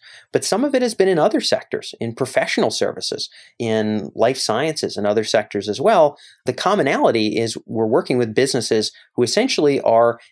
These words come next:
aiming to make better, fruitful use of artificial intelligence in their company, and they need to know the current precedents of R O I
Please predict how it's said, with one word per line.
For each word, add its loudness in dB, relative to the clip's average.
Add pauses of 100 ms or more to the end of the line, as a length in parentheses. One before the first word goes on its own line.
(120)
aiming 0
to -2
make -4
better, 2
fruitful -2
use -2
of -2
artificial -2
intelligence -4
in -6
their -8
company, -2 (240)
and -4
they 0
need -2
to 0
know 2
the -2
current -4 (100)
precedents -4 (200)
of 0
R 2
O 0
I -2